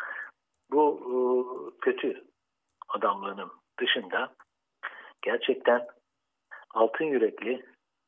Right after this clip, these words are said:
bir aile babası olduğunu buradan bir kez daha hatırlatmak istiyorum.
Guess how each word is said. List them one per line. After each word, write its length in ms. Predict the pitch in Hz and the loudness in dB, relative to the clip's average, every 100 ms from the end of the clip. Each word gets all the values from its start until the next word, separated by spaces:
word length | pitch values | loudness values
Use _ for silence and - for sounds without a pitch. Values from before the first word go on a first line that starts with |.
| _ - | _ -8
bir 240 | 104 - - | -6 -6 -6
aile 600 | - 110 107 104 120 95 - - | 2 4 2 4 2 2 -6 -4
babası 380 | 113 - - | -2 -4 -6
olduğunu 640 | 107 107 95 101 107 135 - - - - - - - | -4 -4 -4 -6 -6 -8 -12 -20 -16 -14 -14 -16 -6
buradan 380 | 123 110 113 117 - - | -4 0 0 -2 -8 -8
bir 100 | 131 | 2
kez 280 | 117 101 107 | 2 2 0
daha 280 | 104 - - | -2 -2 -12
hatırlatmak 640 | - - 92 90 - - - | -12 -10 -8 -8 -10 -10 -10
istiyorum. 560 | - - 85 - - | -10 -10 -10 -12 -16